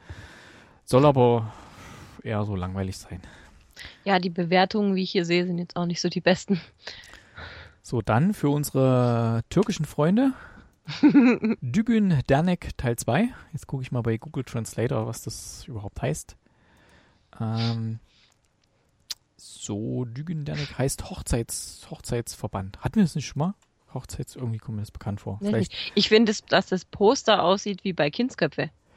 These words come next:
Speaker 1: Ah, okay, ja. <laughs> Könnte
Speaker 2: Hm.
Speaker 1: sein. Und was haben wir noch so? Das andere, glaube ich, hat hier keinen Start bei uns.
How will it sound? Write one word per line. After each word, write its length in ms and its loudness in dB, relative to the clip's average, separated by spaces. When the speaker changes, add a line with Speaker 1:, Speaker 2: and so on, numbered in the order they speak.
Speaker 1:
Ah, 200 -4
okay, 440 0
ja. 260 -4
<laughs> 680 -4
Könnte 260 2
Speaker 2:
Hm. 60 4
Speaker 1:
sein. 280 4
Und 600 2
was 160 -2
haben 120 0
wir 80 0
noch 180 -2
so? 460 -2
Das 160 -10
andere, 360 -8
glaube 240 -10
ich, 200 -14
hat 100 -10
hier 140 -12
keinen 380 -10
Start 580 -14
bei 120 -8
uns. 420 -8